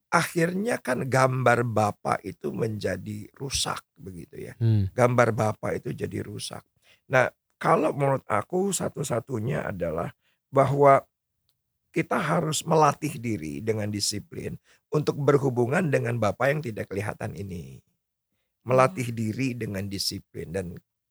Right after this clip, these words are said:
Speaker 1: aku bisa buktikan one day, teman-teman, bahwa apa yang aku katakan ini terbukti.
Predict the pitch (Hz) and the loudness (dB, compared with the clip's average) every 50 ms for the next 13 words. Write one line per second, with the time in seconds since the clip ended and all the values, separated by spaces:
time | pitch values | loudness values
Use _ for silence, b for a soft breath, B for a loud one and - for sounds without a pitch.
0 | _ _ _ _ _ _ _ _ _ _ _ _ _ _ _ _ 139 139 - - | _ _ _ _ _ _ _ _ _ _ _ _ _ _ _ _ 2 2 2 0
1 | 151 127 117 - 117 107 104 101 - - 101 101 - 120 127 147 160 b b b | -2 -2 0 0 0 0 -2 -4 -6 -8 -10 -8 -6 -4 -4 -4 -4 b b b
2 | b b _ - 117 120 117 117 120 120 113 - 107 110 104 98 104 - 95 98 | b b _ 2 2 2 2 2 0 0 -2 -2 -4 -4 -4 -4 -4 -6 -6 -4
3 | 101 104 107 120 - - _ _ _ _ _ 110 107 98 - 117 165 101 104 - | -4 -4 -4 -6 -10 -14 _ _ _ _ _ 0 0 0 0 0 2 2 2 2
4 | - - _ _ _ _ _ _ _ _ _ _ _ - 113 - - 113 117 110 | 0 -4 _ _ _ _ _ _ _ _ _ _ _ 0 0 2 4 2 2 2
5 | - - 110 110 104 - 104 104 - 104 - 104 107 - - 107 104 104 - 101 | 2 0 -2 -2 -2 -2 -4 -6 -6 -6 -6 -6 -6 -6 -6 -6 -6 -6 -6 -6
6 | 101 101 95 98 101 - _ - - - | -8 -6 -6 -8 -8 -10 _ -16 -16 -16